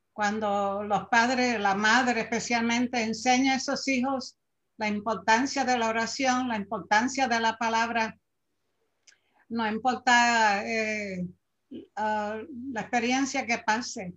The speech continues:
no importa la tragedia que esté en ese hogar, eh,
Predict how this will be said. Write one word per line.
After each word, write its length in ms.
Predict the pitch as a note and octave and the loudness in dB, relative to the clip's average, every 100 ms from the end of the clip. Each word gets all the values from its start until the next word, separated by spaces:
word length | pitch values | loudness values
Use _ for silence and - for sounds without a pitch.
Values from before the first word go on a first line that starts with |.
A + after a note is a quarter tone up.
| _ | _
no 160 | A3+ G3+ | -10 -10
importa 680 | G#3 A#3 - A#3 A#3 A3+ _ _ _ _ | -6 -6 -4 -4 -4 -6 _ _ _ _
la 140 | A3 | -2
tragedia 580 | A3 A3 G3+ B3+ C4 B3+ | 0 -2 2 2 2 0
que 80 | C4 | 0
esté 360 | - B3+ A#3+ | -2 -2 0
en 120 | B3 B3 | 0 -2
ese 260 | B3 C4 | -2 -2
hogar, 400 | B3 A#3+ B3+ C4+ B3+ _ _ _ _ | 0 0 0 -4 -8 _ _ _ _
eh, 460 | A#3+ A3+ A3+ A3 | -8 -6 -4 -6